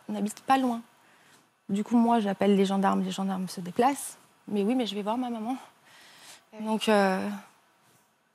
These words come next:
Speaker 2: il n'y
Speaker 1: voilà.
Speaker 2: avait rien à prouver,
Speaker 1: Il n'y
Speaker 2: ouais.
Speaker 1: avait rien à prouver, quoi.
Speaker 2: Et alors, c'est allé jusqu'où, cette histoire ?
Speaker 1: C'est allé jusqu'à,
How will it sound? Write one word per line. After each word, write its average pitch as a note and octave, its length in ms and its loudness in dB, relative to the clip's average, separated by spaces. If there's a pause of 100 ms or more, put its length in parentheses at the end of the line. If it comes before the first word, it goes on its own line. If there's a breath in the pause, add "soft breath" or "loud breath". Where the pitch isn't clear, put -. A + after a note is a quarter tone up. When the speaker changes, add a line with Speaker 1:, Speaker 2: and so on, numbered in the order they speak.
(520)
Speaker 2:
il - 40 0
n'y E3+ 80 6
Speaker 1:
voilà. G3+ 40 8 (120)
Speaker 2:
avait G3 100 2
rien G#3+ 40 2
à F#3 60 2
prouver, B3 300 0
Speaker 1:
Il - 60 6
n'y - 20 4
Speaker 2:
ouais. A3 80 2
Speaker 1:
avait F#3 80 -6
rien A#3+ 260 2
à C4 80 -4
prouver, B3+ 320 -2
quoi. F#3+ 140 0
Speaker 2:
Et - 20 8
alors, G3+ 160 6
c'est G#3+ 220 2
allé G#3+ 180 6
jusqu'où, F#3+ 420 -4
cette E3+ 240 -10
histoire ? - 380 -6
Speaker 1:
C'est - 160 0
allé B3+ 300 6
jusqu'à, B3+ 800 4